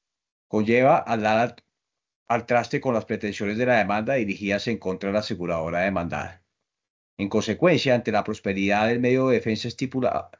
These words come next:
estudiado, la delegatura se releva al estudio de las demás excepciones de mérito formuladas por la aseguradora convocada conforme lo dispuesto en el artículo doscientos ochenta y dos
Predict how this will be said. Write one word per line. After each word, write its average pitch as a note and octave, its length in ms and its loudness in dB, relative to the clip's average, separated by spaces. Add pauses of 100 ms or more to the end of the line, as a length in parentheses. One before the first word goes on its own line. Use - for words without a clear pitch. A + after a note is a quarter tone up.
(420)
estudiado, B2+ 640 6
la B2 140 4
delegatura G2+ 540 0
se B2 120 -6
releva G2 340 0
al A2 80 0
estudio G2 380 -2
de A2 60 0
las A2+ 80 -2
demás F#2 420 -2
excepciones G2 640 -2
de A2+ 80 0
mérito G2 340 0
formuladas G2 800 -2 (340)
por A2 140 2
la G#2 60 8
aseguradora A2+ 680 4
convocada B2+ 540 0
conforme F#2+ 420 -4
lo F2 80 -4
dispuesto F#2 420 -6
en G#2 80 -2
el G#2+ 60 2
artículo G2+ 400 -4
doscientos G2 460 -6
ochenta G2 360 -6
y F2 60 -4
dos E2 340 -10